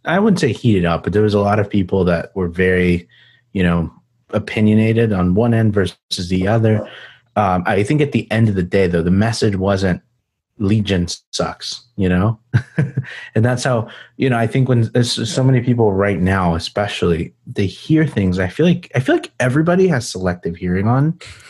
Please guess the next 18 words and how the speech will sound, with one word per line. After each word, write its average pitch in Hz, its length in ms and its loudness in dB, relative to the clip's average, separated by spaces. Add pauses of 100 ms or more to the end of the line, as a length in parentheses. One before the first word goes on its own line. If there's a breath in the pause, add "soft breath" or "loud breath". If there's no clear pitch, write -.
(120)
I 240 80 2
feel 151 180 0
like 135 140 -6
somehow 131 580 2 (260 loud breath)
the 107 80 2
world 120 400 2
just 98 240 -4 (440 loud breath)
accidentally 123 580 2
went 117 160 4
into 120 160 4
settings 101 500 0
and 104 140 -4
then 98 160 0
turned 98 260 -2
on 90 180 0 (260)
selective 85 400 -6
hearing 85 260 -4
for - 240 -2